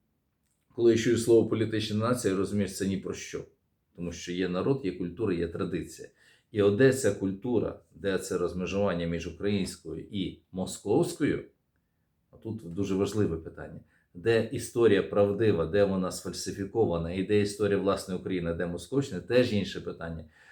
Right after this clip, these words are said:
Е, тому що якщо ми візьмемо, е, слав'янські етноси, які знаходилися довший час на території Росії,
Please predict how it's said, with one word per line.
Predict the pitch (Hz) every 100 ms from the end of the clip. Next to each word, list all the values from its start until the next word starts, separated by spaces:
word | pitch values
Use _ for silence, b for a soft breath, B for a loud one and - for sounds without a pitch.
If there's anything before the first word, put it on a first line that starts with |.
| B B B -
Е, | 98 98 95 95
тому | - 110 117
що | - 113
якщо | - 131
ми | 120
візьмемо, | 110 104 117 113 107 98 - _ _ -
е, | 98 92 92 92 92 92 92 92 92
слав'янські | - 113 113 90 - -
етноси, | 92 82 82 87
які | 85 - 92 - _ _ _ _ _ - -
знаходилися | 95 98 104 120 107 95 87 - 92
довший | 90 110 - 95
час | 107 92 90
на | 87
території | 85 92 104 95 92
Росії, | 90 98 - 147 -